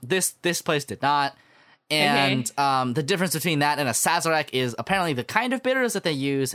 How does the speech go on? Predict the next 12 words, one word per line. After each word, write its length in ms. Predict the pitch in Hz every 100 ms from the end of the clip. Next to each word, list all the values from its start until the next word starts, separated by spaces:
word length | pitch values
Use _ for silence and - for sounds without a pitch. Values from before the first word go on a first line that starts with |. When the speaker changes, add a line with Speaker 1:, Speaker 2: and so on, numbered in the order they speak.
| -
Speaker 1:
and 500 | 214 226 165 147 139 - - - _
the 140 | - 139
Sazerac 680 | - 196 233 214 151 135
has 320 | - 147 143
just 220 | - 143 -
absinthe 500 | 123 160 - 165 139
sort 220 | - 147 127
of 100 | 120
sprayed 480 | - - 139 139
along 400 | 127 120 120 113
the 100 | 110
cup. 300 | 110 - 95